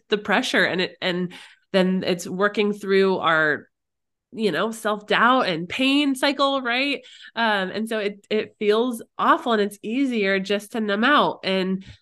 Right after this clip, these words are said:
be on social media and watch T V and whatever, you know, whatever people do to cope, not you specifically, just generally, like, we, a lot of us numb when we're dealing with these feelings, and, um, we avoid the real work that we have to do. And we,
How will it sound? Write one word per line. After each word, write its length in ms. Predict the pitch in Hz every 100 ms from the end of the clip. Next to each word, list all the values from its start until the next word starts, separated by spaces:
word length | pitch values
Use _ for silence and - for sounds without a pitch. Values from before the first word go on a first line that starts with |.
| -
be 120 | 226
on 120 | 285
social 280 | 269 240 220
media 340 | 208 190 185
and 580 | 175 170 196 202 214 196
watch 320 | 196 220 247
T 160 | - 262
V 360 | 233 196 175 156
and 400 | 202 202 208 226
whatever, 400 | 233 233 240 -
you 80 | 196
know, 140 | 160
whatever 220 | 165 175
people 200 | 175 175
do 80 | 170
to 80 | 160
cope, 240 | 165 151
not 160 | 180 156
you 140 | 165
specifically, 580 | 165 156 165 165 - 147
just 260 | 147 151 -
generally, 540 | 170 160 151 147 151
like, 240 | 151 147
we, 100 | 170
a 120 | - 156
lot 180 | 151
of 100 | 156
us 160 | 160 160
numb 340 | 165 156 156
when 200 | 165 156
we're 300 | 156 156 151
dealing 560 | - 180 175 170 170 156
with 280 | 156 160 165 - - - - -
these 180 | 208 196
feelings, 560 | 180 233 208 175 220
and, 420 | 220 190 175 180 -
um, 440 | - 175 156 151 -
we 140 | - 175
avoid 640 | 175 165 165 180 180 180
the 100 | 170
real 320 | 165 170 165
work 280 | 151 151 -
that 120 | 147
we 120 | 139
have 200 | 156 131 -
to 120 | 151
do. 180 | 147 143
And 140 | 147
we, 160 | 160